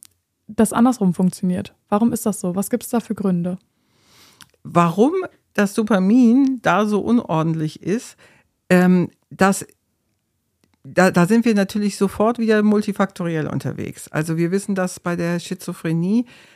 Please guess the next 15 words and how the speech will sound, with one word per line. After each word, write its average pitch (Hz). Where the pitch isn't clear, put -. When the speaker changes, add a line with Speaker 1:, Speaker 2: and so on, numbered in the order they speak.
Speaker 2:
ähm, 170
sich -
eine 170
ganze 208
Reihe 208
von 180
Ursachen 208
quasi 202
aufeinander 180
stapeln 117
und 160
irgendwann 208
eine 170
Schwelle 165
erreichen, 160